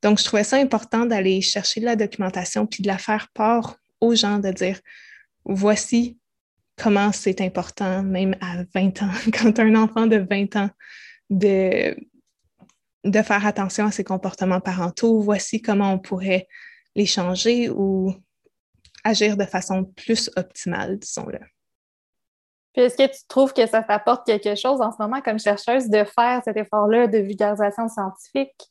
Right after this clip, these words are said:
Speaker 2: comme on fait aujourd'hui, dans le fond, de vraiment essayer de, d'expliquer aux gens qu'est-ce qu'on trouve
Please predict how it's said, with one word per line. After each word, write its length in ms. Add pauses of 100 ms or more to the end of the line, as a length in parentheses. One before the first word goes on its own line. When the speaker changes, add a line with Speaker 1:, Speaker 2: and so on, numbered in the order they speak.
(280)
Speaker 2:
comme 160
on 140
fait 200
aujourd'hui, 380
dans 160
le 60
fond, 180
de 100
vraiment 360
essayer 400
de, 420 (640)
d'expliquer 480
aux 140
gens 340 (140)
qu'est-ce 180
qu'on 180
trouve 560